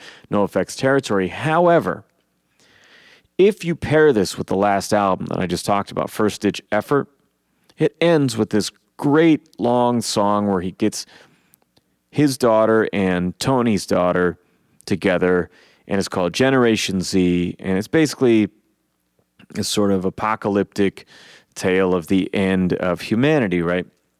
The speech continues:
And taken in that context,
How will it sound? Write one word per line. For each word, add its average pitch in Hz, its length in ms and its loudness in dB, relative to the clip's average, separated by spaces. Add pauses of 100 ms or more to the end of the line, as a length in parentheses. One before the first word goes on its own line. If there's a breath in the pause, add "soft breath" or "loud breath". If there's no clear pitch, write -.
(2000 loud breath)
And 165 360 0
taken 226 380 2
in 156 100 4
that 120 220 0
context, 139 720 -2